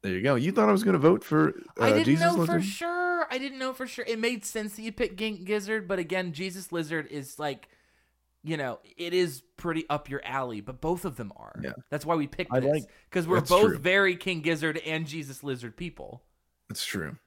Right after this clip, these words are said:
Speaker 2: And Jared
Speaker 1: I
Speaker 2: would not
Speaker 1: like
Speaker 2: have liked this episode. <laughs>
Speaker 1: No, I
Speaker 2: Jared
Speaker 1: don't
Speaker 2: would
Speaker 1: think so.
Speaker 2: not
Speaker 1: He
Speaker 2: have
Speaker 1: would have
Speaker 2: liked
Speaker 1: enjoyed
Speaker 2: this
Speaker 1: the little Bob
Speaker 2: episode.
Speaker 1: part of it.
Speaker 2: I think he would have. I think you're right. Jared would have been the last third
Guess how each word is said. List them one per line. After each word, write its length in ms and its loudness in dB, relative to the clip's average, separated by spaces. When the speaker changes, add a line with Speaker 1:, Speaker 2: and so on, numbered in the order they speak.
Speaker 2:
And 140 -6
Jared 280 4
Speaker 1:
I 40 6
Speaker 2:
would 80 8
not 100 10
Speaker 1:
like 100 6
Speaker 2:
have 140 -4
liked 200 -2
this 160 -8
episode. 520 -4
<laughs> 60 -20
Speaker 1:
No, 480 8
I 40 -8
Speaker 2:
Jared 180 8
Speaker 1:
don't 140 6
Speaker 2:
would 160 6
Speaker 1:
think 0 -
so. 80 10
Speaker 2:
not 60 10
Speaker 1:
He 40 8
Speaker 2:
have 80 8
Speaker 1:
would 60 8
have 80 8
Speaker 2:
liked 100 10
Speaker 1:
enjoyed 200 10
Speaker 2:
this 40 6
Speaker 1:
the 80 4
little 220 8
Bob 240 8
Speaker 2:
episode. 80 -2
Speaker 1:
part 160 2
of 100 -6
it. 140 -2
Speaker 2:
I 160 8
think 220 2
he 100 0
would 160 2
have. 160 4
I 140 4
think 260 -4
you're 80 0
right. 220 -2
Jared 340 2
would 140 0
have 180 -4
been 300 0
the 120 0
last 440 -4
third 540 -2